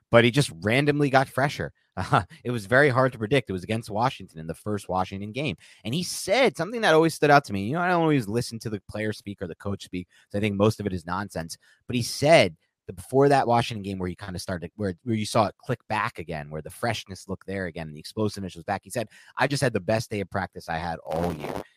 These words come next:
And that made me think, like, these players sometimes know when their body feels right. And since that point, it was a three or four game stretch of old Saquon Barkley, the same thing that we saw at the beginning of the season. Now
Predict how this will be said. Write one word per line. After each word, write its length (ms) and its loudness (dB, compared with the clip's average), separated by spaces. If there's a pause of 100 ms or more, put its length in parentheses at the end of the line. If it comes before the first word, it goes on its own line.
(280)
And 220 -4
that 200 8
made 200 4
me 100 2
think, 320 -2
like, 220 -4 (220)
these 160 -10
players 280 2
sometimes 380 2
know 180 2
when 160 -4
their 100 -8
body 280 -4
feels 280 -8
right. 280 -4
And 180 -12 (400)
since 320 -4
that 240 6
point, 340 0 (220)
it 100 -2
was 120 0
a 60 -6
three 240 0
or 60 4
four 240 2
game 180 0
stretch 300 2
of 100 -4
old 240 0
Saquon 420 -6
Barkley, 360 -4
the 80 -12
same 260 -6
thing 160 -6
that 140 -6
we 100 -6
saw 200 -6
at 60 -8
the 40 -20
beginning 260 -8
of 80 -10
the 60 -12
season. 360 -10
Now 340 4